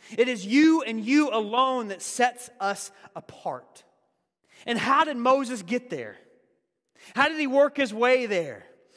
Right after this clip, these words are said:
Well, you see somewhat a mini picture of it in what we just read.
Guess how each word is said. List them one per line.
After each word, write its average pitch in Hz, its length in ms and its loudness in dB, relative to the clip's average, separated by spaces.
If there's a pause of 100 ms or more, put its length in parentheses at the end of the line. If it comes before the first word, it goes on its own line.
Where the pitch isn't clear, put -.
(100)
Well, 240 120 -4
you 233 80 -2
see 320 300 0
somewhat 277 340 0
a 220 180 0
mini 247 380 0
picture - 440 -12
of 165 200 -4
it 170 120 -6
in 175 120 -10
what 180 160 -4
we 170 120 -10
just 143 280 -16
read. 123 340 -12